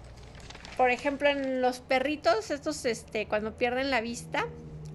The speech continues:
ya que son viejitos o por algún accidente, eh, que están en el periodo de adaptación, eh, es importante que no muevan los muebles, ¿no? Es importante que se queden las cosas como están,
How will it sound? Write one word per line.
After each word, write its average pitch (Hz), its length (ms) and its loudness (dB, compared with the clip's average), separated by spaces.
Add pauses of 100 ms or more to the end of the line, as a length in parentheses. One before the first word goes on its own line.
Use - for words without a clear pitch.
(140)
ya 214 160 -4
que 226 100 -6
son 240 180 -6
viejitos 269 680 -2
o 202 260 0
por 196 100 -4
algún 208 320 -4
accidente, 247 760 0 (800)
eh, 196 440 -2
que 226 60 -4
están 220 260 -4
en 233 140 -2
el 240 80 -2
periodo 202 400 2
de 233 80 2
adaptación, 233 1120 4 (300)
eh, 190 380 -4
es 214 200 -6
importante 233 540 -4
que 226 160 -6
no 214 200 -2
muevan 240 540 2
los 202 180 -6
muebles, 196 580 -6
¿no? 226 180 -4 (140)
Es 208 180 -6
importante 226 520 -6
que - 100 -14
se 196 140 -8
queden 220 400 -2
las 196 180 -8
cosas 220 360 -10
como 190 280 -10
están, 294 500 -2